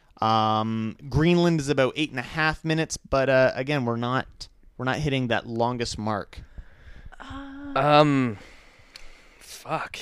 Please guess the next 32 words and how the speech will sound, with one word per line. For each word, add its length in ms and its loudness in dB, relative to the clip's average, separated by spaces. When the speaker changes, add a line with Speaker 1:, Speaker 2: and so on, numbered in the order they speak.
Speaker 2:
The 80 -4
U 160 -2
K? 320 0
Speaker 1:
Uh, 220 6
no, 240 4
the 100 -6
U 180 -4
K 320 -2
is 300 -2
at 140 4
about 460 4
eight 180 0
and 80 -6
a 40 -6
half 320 -4
minutes 360 -6
or 80 -14
so. 400 -12
Speaker 3:
North 420 8
Korea. 560 8
Speaker 1:
North 360 8
Korea, 400 6
the 100 4
stats 440 2
not 240 4
available. 460 4
You 100 0
know, 160 4
they 120 0
don't 140 2
have 120 0
internet. 420 4